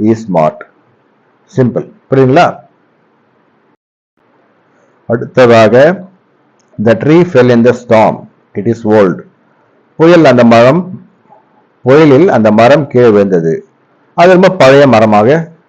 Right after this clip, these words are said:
இருக்கிறது. அது ரொம்ப பழைய மரம், அவ்வளவுதான். It is old. பிரசன்ட்ல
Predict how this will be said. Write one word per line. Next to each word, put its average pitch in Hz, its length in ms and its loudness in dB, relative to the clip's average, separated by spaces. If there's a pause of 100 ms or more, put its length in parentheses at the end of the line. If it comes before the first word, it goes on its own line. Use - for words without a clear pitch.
(200)
இருக்கிறது. 87 380 -8 (240)
அது 147 160 0
ரொம்ப 208 120 2 (100)
பழைய 170 180 2
மரம், 113 400 -2
அவ்வளவுதான். 95 400 -6 (220)
It 127 140 -4
is 131 60 -8 (140)
old. 95 180 -2 (1300)
பிரசன்ட்ல 156 360 0